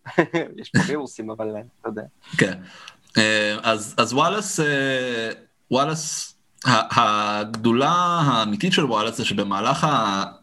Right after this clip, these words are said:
Speaker 2: כל האיסופים האלה, הוא לא רק אסף בעלי חיים, אלא הוא גם חשב הרבה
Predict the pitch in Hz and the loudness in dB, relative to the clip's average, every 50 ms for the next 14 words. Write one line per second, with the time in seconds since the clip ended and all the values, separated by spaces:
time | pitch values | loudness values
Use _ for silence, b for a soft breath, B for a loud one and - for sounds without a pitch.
0 | _ - - 123 - 131 131 123 110 107 104 - - 113 - - - - - 151 | _ -2 -2 0 2 2 2 2 2 0 -2 -4 -6 -6 -6 -6 -4 0 2 2
1 | 175 185 180 160 139 120 110 104 104 B B B B B B 107 113 143 170 180 | 4 4 2 2 2 2 2 0 -2 B B B B B B 2 2 2 2 0
2 | 180 - - - 143 - 147 151 139 127 127 123 - 117 120 117 117 107 104 101 | -2 -4 -4 0 0 0 0 0 0 -2 -2 -2 -2 -2 0 0 0 -2 -2 0
3 | 113 110 107 95 104 98 - - 123 131 135 131 117 104 95 95 123 | -2 -2 -2 -4 -4 -4 0 2 2 2 2 2 0 -4 -2 0 0